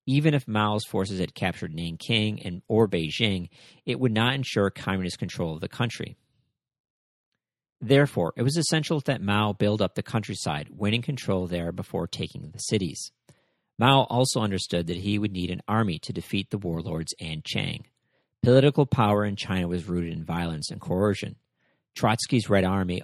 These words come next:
ultimately kept the Bolsheviks in power and defeated the whites, not Lenin's speeches or the popular support of the masses. Yet at the same time, as we have seen, Mao understood he couldn't build up an army that exploited the people at the expense of his power base in the countryside.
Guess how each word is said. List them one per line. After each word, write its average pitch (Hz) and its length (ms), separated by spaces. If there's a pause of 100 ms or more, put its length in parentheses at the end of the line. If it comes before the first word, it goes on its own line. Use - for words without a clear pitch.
ultimately 104 440
kept - 240
the - 60
Bolsheviks 85 560
in 82 100
power 98 420
and - 200
defeated 90 400
the 82 100
whites, 87 440 (180)
not 123 200
Lenin's 110 320
speeches 98 500
or 90 80
the 87 80
popular 98 400
support - 360
of 78 40
the 78 80
masses. 92 580 (640)
Yet 101 120
at 92 80
the - 80
same 131 400
time, 90 340
as - 180
we 98 80
have 82 100
seen, 101 480 (320)
Mao 165 280
understood 127 420
he 98 160
couldn't 131 340
build 107 220
up 101 120
an 95 100
army 92 320
that 85 120
exploited 113 580
the - 60
people 87 460
at 95 120
the 90 80
expense 92 420
of 87 80
his - 100
power 131 360
base 85 260
in 80 80
the 80 60
countryside. 85 600